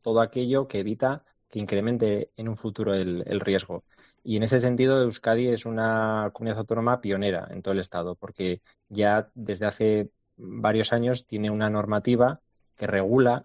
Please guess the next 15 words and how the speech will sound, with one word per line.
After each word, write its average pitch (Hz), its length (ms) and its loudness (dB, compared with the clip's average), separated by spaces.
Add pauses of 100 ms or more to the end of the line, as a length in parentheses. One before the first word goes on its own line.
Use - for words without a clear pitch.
los 95 760 -2
usos 120 320 -2
permitidos 123 800 2 (580)
en 110 160 -6
función 120 680 0
de 107 180 0
la 98 100 4
inundabilidad 98 500 -2
del 107 160 2
terreno. 87 540 -2
Y 107 120 -6
esta 117 160 2
normativa 120 580 2
incluso 98 640 -4 (180)
ha, 95 100 -4